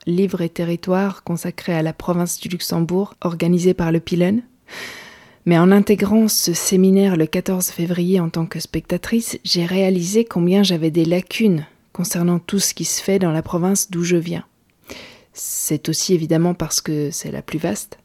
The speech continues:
Bref, j'ai appris plein de choses et récolté plein de pistes pour faire rayonner un peu mes livres.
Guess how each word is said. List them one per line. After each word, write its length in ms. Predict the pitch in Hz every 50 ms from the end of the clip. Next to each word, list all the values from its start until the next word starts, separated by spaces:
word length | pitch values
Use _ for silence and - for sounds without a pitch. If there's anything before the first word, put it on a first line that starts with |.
| _ _ - - - - - - - - - - - - - - - _
Bref, 440 | 196 190 175 165 - - - - - -
j'ai 160 | 185 - 196
appris 320 | 180 - - - 214 202 -
plein 260 | - _ - 220 220
de 80 | 220
choses 460 | - - - 175 165 175 180 165 147 - -
et 200 | - 196 185 180
récolté 540 | 170 170 175 170 - 196 185 180 - - 202
plein 240 | 202 - 214 226 226
de 140 | 208 196 185
pistes 560 | - _ - 220 240 - - - - - - _
pour 180 | - 185 -
faire 260 | - - 185 170 160
rayonner 480 | 160 165 170 175 180 180 180 180 190 196
un 60 | 190
peu 200 | 180 - - 190
mes 140 | 185 175 165
livres. 400 | 156 156 147 - - - - -